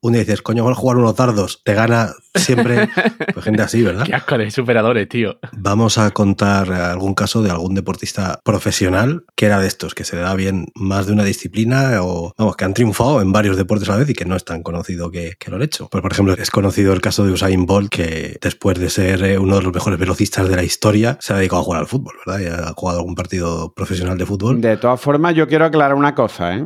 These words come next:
Speaker 3: Yo quiero aclarar una cosa, porque dice, dice mi amigo arroba profeta Baruch, "Vamos a ser claros.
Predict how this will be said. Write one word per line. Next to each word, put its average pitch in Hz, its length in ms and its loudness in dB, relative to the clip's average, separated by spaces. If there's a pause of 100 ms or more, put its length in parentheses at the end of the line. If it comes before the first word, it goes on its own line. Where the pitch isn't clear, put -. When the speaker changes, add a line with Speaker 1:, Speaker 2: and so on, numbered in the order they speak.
Speaker 3:
Yo 101 120 -2
quiero 110 160 4
aclarar 117 280 2
una 113 160 0
cosa, 90 380 -12 (100)
porque 90 160 -6
dice, 101 680 -2
dice 101 260 -6
mi 101 80 -2
amigo 98 760 -2
arroba 101 440 0
profeta 98 420 -6
Baruch, 92 380 -6 (560)
"Vamos 160 300 2
a 170 80 0
ser 165 260 -2
claros. 85 380 -8